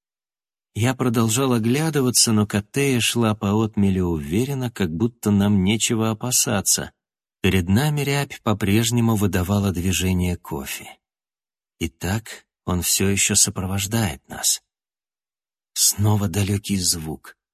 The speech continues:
На этот раз не мычание, а лай, как лают охотничьи собаки Ализона, когда чуют добычу. Известно, что эти псы натасканы на людей.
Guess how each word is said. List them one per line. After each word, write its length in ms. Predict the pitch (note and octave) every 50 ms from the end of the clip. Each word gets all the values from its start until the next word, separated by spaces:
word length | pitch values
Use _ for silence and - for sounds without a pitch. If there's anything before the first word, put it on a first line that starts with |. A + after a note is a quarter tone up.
| _ _ _ _ _ _ _ _ _ _ _ _ _ -
На 240 | E2 E2 E2+ E2
этот 240 | E2+ E2+ - G2 -
раз 260 | G2 G2+ F#2+ F#2+ -
не 140 | - F#2 F2
мычание, 680 | F2 F2 F2+ - - G2+ G2 G2 G2+ G2+ G2 G2 F#2+ - -
а 220 | - F#2 F2 E2
лай, 500 | E2 E2 E2 F#2+ A2+ A#2 G2 D#2+ C#2+ -
как 280 | - - D#2+ - - -
лают 420 | E2+ D#2+ F2+ F#2+ G2 F#2+ F2+ -
охотничьи 640 | G2 F#2 - - G2 - - F#2+ F2+ - - - F#2
собаки 560 | - - F#2+ F2+ D#2+ G#2 G#2 G2+ G2 - -
Ализона, 800 | F#2 F2+ F2+ F2+ F#2+ F#2+ F2+ F#2 G#2 B2+ A#2 G#2 F#2 F2 D#2+ D2+
когда 320 | - E2+ E2 D#2+ D#2+ E2
чуют 400 | D#2+ - - F2+ E2 D#2 D2 C#2
добычу. 580 | D2 F#2+ F2+ D#2+ D#2+ E2+ D2+ - - D#2+ - - - _ _ _ _ _ _ _ _ _ _ _ _ _ _ -
Известно, 460 | A#2 G#2+ G2 G2+ F#2+ E2 - - D#2+
что 200 | - - - F2+
эти 200 | E2 D#2 - -
псы 220 | - - - - F2+
натасканы 580 | E2+ D#2+ - - D#2+ - - - D#2 D#2 D#2
на 180 | D2+ D2+ D#2 D#2
людей. 640 | D#2+ E2+ E2 D2 D2 - D#2 C#2 A#1+ - - -